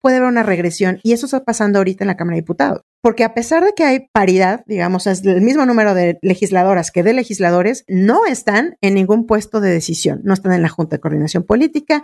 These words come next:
no están en los puestos políticos importantes, en las jefaturas de bancadas, exactamente. O sea, las borraron, no están.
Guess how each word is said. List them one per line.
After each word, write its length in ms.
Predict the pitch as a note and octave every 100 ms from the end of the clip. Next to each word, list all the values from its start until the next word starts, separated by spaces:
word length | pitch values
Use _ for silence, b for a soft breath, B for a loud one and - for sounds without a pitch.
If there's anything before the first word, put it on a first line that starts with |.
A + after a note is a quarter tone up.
| _
no 80 | F#4+
están 280 | G4+ G4 F#4+
en 200 | G4 A#3+
los 240 | A3 - -
puestos 480 | D4 D4 F4+ D4+ -
políticos 680 | F#3+ G3+ C#4+ F#4+ F#4 F#4 D4+
importantes, 760 | A#3+ F#3+ F#3 F#3+ E4+ A4 C#4+
en 100 | A3
las 160 | G3 F#3+
jefaturas 480 | G#3 G3+ B3 A#3+ G#3+
de 80 |
bancadas, 440 | F3+ F3 G#3 B3 A3+
exactamente. 600 | G3 A#3 A#3 G#3 G#3+ A3
O 20 |
sea, 160 | A#3+ -
las 160 | A#3 A#3
borraron, 460 | A#3 F#4 F4 - - A3
no 180 | D#4
están. 440 | G4 - F4 E4